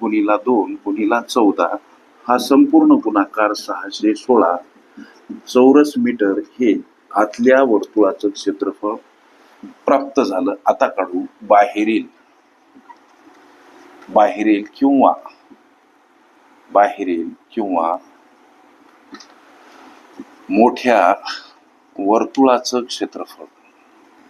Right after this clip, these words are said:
मोठ्या वर्तुळाचं क्षेत्रफळ. आता हे कसं काढायचं सर? लेकरांनो, हा रस्ता सात मीटर रुंदीचा आहे, इथं सुद्धा सात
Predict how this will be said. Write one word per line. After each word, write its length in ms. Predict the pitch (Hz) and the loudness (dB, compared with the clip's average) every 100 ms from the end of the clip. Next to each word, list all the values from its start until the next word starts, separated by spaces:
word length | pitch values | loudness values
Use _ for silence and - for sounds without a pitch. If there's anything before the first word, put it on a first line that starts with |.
| _ _ _ - | _ _ _ -12
मोठ्या 520 | 92 101 - - 120 | 0 0 0 0 2
वर्तुळाचं 640 | 113 - - 87 85 - 95 | 2 0 -4 -2 -2 -6 -16
क्षेत्रफळ. 800 | - 87 - - _ _ _ - _ _ _ _ _ _ _ _ - _ - | -10 -10 -12 -20 _ _ _ -20 _ _ _ _ _ _ _ _ -20 _ -20
आता 220 | - - | -18 0
हे 100 | 113 | 0
कसं 260 | 131 143 127 | 2 -2 -2
काढायचं 380 | 131 123 120 | 2 0 0
सर? 320 | 110 113 110 - - _ _ _ _ _ _ | -8 -2 -2 -4 -14 _ _ _ _ _ _
लेकरांनो, 480 | 117 110 135 143 143 - | -2 2 2 2 0 2
हा 180 | 127 127 | 2 2
रस्ता 480 | 110 - - 117 82 82 _ _ _ _ _ _ | 0 -6 -4 -2 -2 -6 _ _ _ _ _ _
सात 500 | - - 127 127 127 135 - | -10 0 2 2 0 -8 -8
मीटर 400 | 101 98 113 101 - _ _ _ _ _ _ _ _ _ | -8 -6 -4 -6 -8 _ _ _ _ _ _ _ _ _
रुंदीचा 520 | 123 127 127 113 - 95 | 2 6 6 4 2 0
आहे, 260 | 85 - - - | 0 -6 -16 -6
इथं 200 | 123 131 | -2 -2
सुद्धा 400 | - 127 - 120 | -4 -2 0 0
सात 460 | - 113 104 - | -2 0 0 0